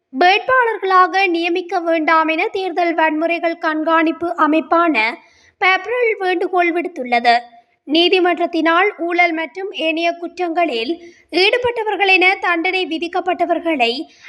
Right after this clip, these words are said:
அரசியல் கட்சிகள் வேட்பாளர்களாக நியமிக்க கூடாது என பெப்ரல் அமைப்பின் நிறைவேற்று படிப்பாளர் ரோஹண ஹட்டியாராச்சி வேண்டுகோள் விடுத்துள்ளார். அத்துடன் சட்ட நடவடிக்கைகளை எதிர்கொள்வோரை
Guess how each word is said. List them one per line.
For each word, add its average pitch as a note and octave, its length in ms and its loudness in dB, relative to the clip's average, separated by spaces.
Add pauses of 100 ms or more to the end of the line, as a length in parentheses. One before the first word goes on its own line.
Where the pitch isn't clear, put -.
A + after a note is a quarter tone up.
(180)
அரசியல் F4 520 0
கட்சிகள் E4 500 2
வேட்பாளர்களாக D#4+ 960 2
நியமிக்க F#4 540 0
கூடாது E4 540 4 (120)
என C#4+ 140 -4 (520)
பெப்ரல் G#4 540 2
அமைப்பின் F#4 540 2
நிறைவேற்று F4+ 500 2
படிப்பாளர் E4 800 2 (380)
ரோஹண G4 520 4
ஹட்டியாராச்சி E4+ 800 0
வேண்டுகோள் F4+ 540 -4
விடுத்துள்ளார். A#3 680 0 (500)
அத்துடன் E4 540 2
சட்ட F#4+ 360 2
நடவடிக்கைகளை F4 880 0
எதிர்கொள்வோரை E4 840 0